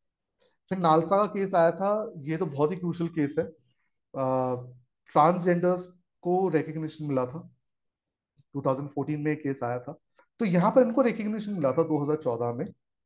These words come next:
जो third gender जिसको कहा जाता है, they got recognition। तो ये भी article fourteen का एक बहुत ही important case है कि जब इनके साथ आप discrimination करते हो, तो obviously article fourteen violate हो रहा है।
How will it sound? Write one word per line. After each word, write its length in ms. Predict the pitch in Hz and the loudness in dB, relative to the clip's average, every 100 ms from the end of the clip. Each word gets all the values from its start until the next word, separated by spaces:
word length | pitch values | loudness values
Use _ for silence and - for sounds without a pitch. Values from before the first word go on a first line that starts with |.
| _ | _
जो 300 | 123 123 139 135 | -8 -2 -2 0
third 180 | 143 151 | 0 0
gender 300 | 135 131 131 | 0 -2 -2
जिसको 280 | 123 123 135 | -4 -6 -6
कहा 220 | 131 123 | -4 -4
जाता 320 | 120 110 117 | -4 -6 -8
है, 320 | 123 - - _ _ _ _ _ _ _ _ _ _ _ - | -8 -10 -16 _ _ _ _ _ _ _ _ _ _ _ -4
they 120 | 147 | 0
got 120 | 196 | 0
recognition। 720 | 190 131 135 127 120 - 117 - - | 0 -2 -2 -6 -8 -12 -18 -8 -2
तो 60 | |
ये 200 | 156 156 | 2 4
भी 100 | 160 | 6
article 320 | 196 156 170 | 6 4 2
fourteen 420 | 190 151 143 160 165 | -4 -4 -2 -2 0
का 80 | |
एक 180 | 170 143 | 0 0
बहुत 180 | 135 135 | -4 -2
ही 60 | 160 | -2
important 440 | 147 131 139 143 | -2 -2 -2 -4
case 180 | 135 131 | -4 -2
है 60 | 165 | -2
कि 100 | 175 | 2
जब 220 | 156 160 | 4 4
इनके 420 | 170 170 - 208 | 0 -4 -6 -4
साथ 280 | 202 165 160 | 2 4 4
आप 200 | 190 147 | 2 -4
discrimination 640 | 151 - 170 165 160 165 180 | -6 -2 0 2 0 -2 -2
करते 320 | - - 175 | -2 0 2
हो, 320 | 156 202 - - - _ - | 4 4 0 -12 -20 _ 2
तो 60 | |
obviously 340 | 147 127 170 214 | 4 4 0 4
article 360 | 165 135 151 | 4 4 -2
fourteen 360 | 175 151 143 156 | -6 -6 -4 -2
violate 400 | 139 123 147 - | 0 0 0 -2
हो 100 | 131 | -2
रहा 240 | 120 113 | -2 -4
है। 220 | 107 123 | -6 -10